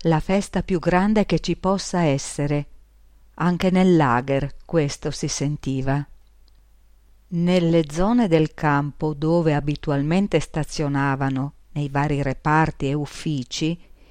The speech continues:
i tedeschi si curavano di mettere un segno del Natale. Così almeno ci aveva raccontato Zora Perello, che lavorava negli uffici del campo.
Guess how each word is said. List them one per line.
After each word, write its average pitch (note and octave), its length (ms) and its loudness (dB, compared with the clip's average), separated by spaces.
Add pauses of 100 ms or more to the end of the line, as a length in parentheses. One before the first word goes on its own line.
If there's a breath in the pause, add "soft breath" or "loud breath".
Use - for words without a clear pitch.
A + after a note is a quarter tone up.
(160 soft breath)
i F#3 180 2
tedeschi F#3 800 2
si - 260 -6
curavano E3+ 720 2
di D#3 140 -2
mettere D#3+ 480 0
un D#3 100 -2
segno E3+ 480 0
del D3 220 2
Natale. C#3 680 0 (640)
Così F#3+ 380 0
almeno D#3+ 560 0
ci - 160 -4
aveva E3+ 340 4
raccontato D#3+ 1000 -2 (120)
Zora E3 480 0
Perello, C#3 720 0 (460)
che D3+ 200 -2
lavorava E3 500 4
negli D#3 280 -2
uffici D#3+ 500 -2
del C3+ 180 -2
campo. C3+ 680 -4